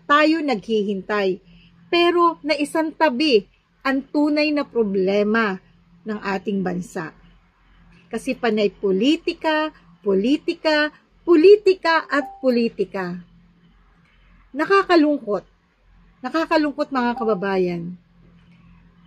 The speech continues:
Nalulungkot din ako dito kay, ah,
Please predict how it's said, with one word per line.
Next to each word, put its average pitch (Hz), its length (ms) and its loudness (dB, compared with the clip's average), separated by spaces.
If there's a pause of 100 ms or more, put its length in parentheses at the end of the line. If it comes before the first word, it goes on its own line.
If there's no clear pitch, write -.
(640)
Nalulungkot 349 800 6
din 269 220 -2
ako 254 260 0
dito 240 320 -4
kay, 220 400 2
ah, 196 300 0